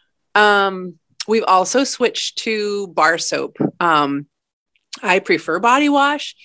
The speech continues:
and I used to do couponing a lot, and I could get body wash for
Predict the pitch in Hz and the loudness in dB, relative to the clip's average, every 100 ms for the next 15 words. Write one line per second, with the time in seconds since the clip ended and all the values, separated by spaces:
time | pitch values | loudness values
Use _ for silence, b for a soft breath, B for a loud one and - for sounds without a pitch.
0 | B B - 208 196 202 202 208 208 - | B B -6 -4 -2 0 0 0 -4 -4
1 | 202 202 196 185 185 175 - - 214 180 | 0 0 2 2 0 -2 -4 -8 -4 0
2 | 160 151 143 143 139 - - _ _ - | 2 0 0 0 -2 -6 -14 _ _ -4
3 | 175 165 175 165 175 160 156 156 151 147 | 0 0 -2 -2 -2 2 2 2 0 -2
4 | - - 143 139 | -4 -8 -6 -6